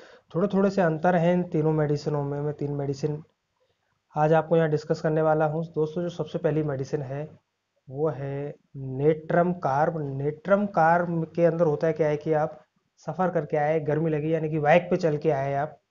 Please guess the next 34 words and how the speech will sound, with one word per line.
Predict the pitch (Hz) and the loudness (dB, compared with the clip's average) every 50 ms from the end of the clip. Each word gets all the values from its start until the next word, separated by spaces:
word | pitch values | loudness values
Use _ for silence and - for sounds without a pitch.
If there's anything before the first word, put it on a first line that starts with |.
| _ _ _ _ _ _ _ _ _ _ _ _ _ _ _ _ _ _ _ _ _ _ _ _ - | _ _ _ _ _ _ _ _ _ _ _ _ _ _ _ _ _ _ _ _ _ _ _ _ -12
कार | 131 127 139 151 | -8 -6 -2 -2
या | 151 147 | -2 -2
बस | 135 151 151 - | -2 -4 -6 -4
नहीं | 135 127 135 160 165 | -4 -4 -2 0 0
है | 143 135 139 147 | -2 -2 -4 -4
या | 147 143 | -4 -6
train | 147 147 143 147 147 | -6 -4 -4 -4 -4
नहीं | 139 131 143 147 | -4 -4 -4 -4
है, | 135 135 160 190 - - _ _ - _ _ _ | -4 -6 -8 -10 -12 -18 _ _ -20 _ _ _
आप | 147 139 127 | -10 -8 -6
bike | 131 135 147 156 156 156 165 | -2 0 0 -2 -2 -2 -2
पे | 160 | 0
या | 165 156 | 0 0
cycle | 160 - 143 143 147 - 180 175 | -2 -2 -4 -2 -2 -2 -2 0
पे | 180 180 180 180 175 180 - - - _ _ _ _ _ _ | 0 0 0 0 -2 -6 -12 -20 -20 _ _ _ _ _ _
चल | - 160 147 147 | -4 -2 0 0
के | 147 - 165 | 2 2 2
आए | 147 143 143 143 156 160 | 2 4 4 4 4 4
हैं | 143 139 139 139 151 170 170 - - _ _ _ _ _ _ _ _ _ _ - | 2 0 -4 -4 -4 -6 -6 -10 -18 _ _ _ _ _ _ _ _ _ _ -8
और | 165 160 - - | -8 -4 0 2
काफ़ी | - - 165 220 208 | 2 4 4 4 6
देर | 196 196 196 | 6 6 6
आप | 196 190 175 | 6 6 4
धूप | 160 135 143 143 147 143 180 | 2 -2 -2 -4 -4 -2 2
में | 175 180 165 | 4 4 4
रहे | 151 135 127 147 151 | 4 4 2 2 2
हैं, | 139 139 147 156 | 2 0 -2 -2
तो | 156 170 165 | 0 0 0
ऐसी | 156 160 156 - 185 185 | 0 0 -2 -2 -2 -2
condition | 180 147 147 143 143 139 - 143 139 | -2 -2 -2 -2 -4 -4 -6 -6 -6
में | 135 131 135 127 127 - _ _ _ _ _ _ _ _ _ _ _ _ _ _ _ _ - | -6 -6 -6 -8 -8 -12 _ _ _ _ _ _ _ _ _ _ _ _ _ _ _ _ -12
headache | - 139 165 190 196 196 | 0 2 2 4 4 2
अलग | 170 151 156 160 | 2 2 4 4
होगा, | 160 160 147 147 156 160 | 4 4 4 2 2 0